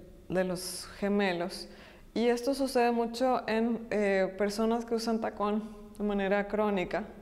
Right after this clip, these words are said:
eh, y que luego dicen que no pueden andar con zapato plano porque esto les cuesta, ya que este músculo está acostumbrado a actuar con el talón mucho más arriba. Entonces es un buen ejercicio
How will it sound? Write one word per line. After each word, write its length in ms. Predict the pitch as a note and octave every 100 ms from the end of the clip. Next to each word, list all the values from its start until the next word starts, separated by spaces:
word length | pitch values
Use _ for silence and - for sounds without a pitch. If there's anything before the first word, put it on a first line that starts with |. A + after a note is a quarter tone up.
| - - - - - -
eh, 340 | E3+ D#3+ D#3+
y 80 | G#3
que 140 | G#3 G3+
luego 240 | G#3+ A3
dicen 240 | G#3+ A#3
que 80 | A#3
no 200 | A3 G#3+
pueden 220 | A3 A#3
andar 360 | A#3 A3 G#3+ G#3+
con 160 | A3 G#3+
zapato 420 | G#3+ G#3+ G#3 A3+
plano 320 | A#3 A3+ A#3
porque 600 | A#3 A3 G#3+ - - -
esto 380 | - A#3+ A3+ B3+
les 260 | A#3 A3 A3
cuesta, 500 | B3 A#3+ A#3 - G3+
ya 180 | G3 G3+
que 120 | A3
este 220 | A3 A#3
músculo 580 | A3+ A#3 A3+ G#3+ G#3+ A#3+ - - -
está 200 | G3+ A#3
acostumbrado 720 | A3+ A3+ B3 A3+ G#3 A3 C4 - - - - -
a 80 | G3+
actuar 460 | G3+ A3 G#3 G3+ G3+ - - - -
con 380 | G3 F#3+ G#3 - - - - -
el 200 | F#3+ F#3+
talón 360 | F#3+ G3+ G3+
mucho 300 | G#3+ A3+ A3+
más 280 | G#3+ G3 G3
arriba. 340 | G3 F#3 C#3+ F3+ - -
Entonces 420 | - G#3+ G#3+ A#3 A#3
es 200 | B3 C#4+
un 140 | C4+
buen 160 | C4 B3+
ejercicio 720 | B3+ C4 B3+ A#3+ A3+ A3+